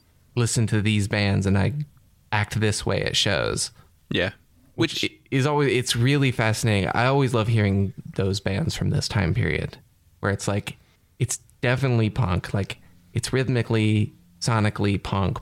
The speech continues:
Speaker 1: but it's not towing a line.
Speaker 2: They do the, like, you know, the Minutemen, like, they weren't really part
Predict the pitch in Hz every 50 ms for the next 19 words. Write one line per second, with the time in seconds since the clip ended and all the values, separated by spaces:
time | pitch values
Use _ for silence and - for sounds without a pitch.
0 | - - 92 95 - - - 107 - - - 104 98 104 101 95 - - - _
1 | _ _ _ _ _ _ - - - 123 117 113 104 101 101 95 98 92 90 78
2 | 64 73 78 - - 113 - - _ _ - - - - - 170 170 160 208 254
3 | 262 269 240 - 240 240 254 254 262 269 247 254 247 254 262 320 370 330 143 113
4 | 107 98 87 101 120 123 120 - - 160 185 208 233 226 208 160 - 123 120 123
5 | 135 143 170 - - - 117 113 113 117 123 123 131 143 151 147 139 131 120 110
6 | - 117 113 113 120 -